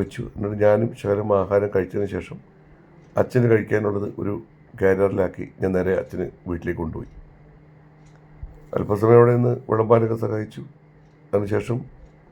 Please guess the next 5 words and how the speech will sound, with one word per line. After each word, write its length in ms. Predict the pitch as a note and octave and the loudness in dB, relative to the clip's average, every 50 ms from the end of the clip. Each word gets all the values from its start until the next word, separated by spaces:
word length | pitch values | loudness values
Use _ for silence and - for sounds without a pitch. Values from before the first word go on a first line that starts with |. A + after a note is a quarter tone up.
| _ _ - - _ _ _ - - - _ _ - - | _ _ -20 -20 _ _ _ -20 -20 -20 _ _ 2 2
ആഹാരം 320 | G#2+ G#2 G#2+ G2+ G#2 - - - _ _ _ G2+ | 4 4 4 0 0 -4 -8 -12 _ _ _ 0
ഞാനും 220 | G#2 G2+ G2 G2+ G2+ | 0 2 0 0 -2
കഴിച്ചു. 260 | G2 F2+ E2 - - - - _ _ _ _ _ _ _ _ _ _ - - - G2+ | -4 -6 -6 -10 -16 -20 -20 _ _ _ _ _ _ _ _ _ _ -20 -8 2 2
നല്ല 140 | G2+ G#2 A#2 C3 C3+ | 2 2 2 -2 -2
തിരക്കായിരുന്നു, 540 | A2 G#2 G2+ - - A#2 G#2 F2 F2+ F#2+ - | 0 -2 0 2 2 2 2 2 -2 -8 -10